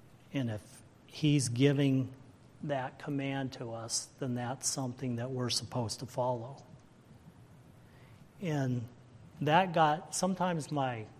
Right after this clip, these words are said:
wheels get turning a little bit too much, and I have to try to slow 'em down when I'm thinking about different things that I read in Scripture. But I was thinking to myself, and this is what I wrote,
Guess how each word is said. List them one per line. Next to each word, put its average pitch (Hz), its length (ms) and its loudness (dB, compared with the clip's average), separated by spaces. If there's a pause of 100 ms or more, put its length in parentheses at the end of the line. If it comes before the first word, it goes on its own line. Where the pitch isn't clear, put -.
(120)
wheels 135 460 0
get 120 260 -8
turning 120 400 -6
a 110 40 -12
little 113 220 -6
bit 120 260 -6
too 139 140 -6
much, 117 380 -6
and 127 80 -6
I 113 100 -6
have 120 240 -6
to - 80 -12
try 120 300 -2
to 117 80 -6
slow 123 400 -2
'em 120 100 -4
down 127 400 -2 (580)
when 135 140 -4
I'm 120 140 -4
thinking 127 420 -2
about 127 360 0
different 123 380 0
things 135 300 4
that 131 120 4
I 127 100 6
read 127 280 6
in 123 60 2
Scripture. 143 640 4 (760)
But 160 120 4
I 139 100 8
was 127 160 6
thinking 208 380 2
to 175 60 2
myself, 123 880 4 (1000)
and 135 160 6
this 151 180 6
is 135 140 0
what 131 160 2
I 127 80 6
wrote, 117 340 0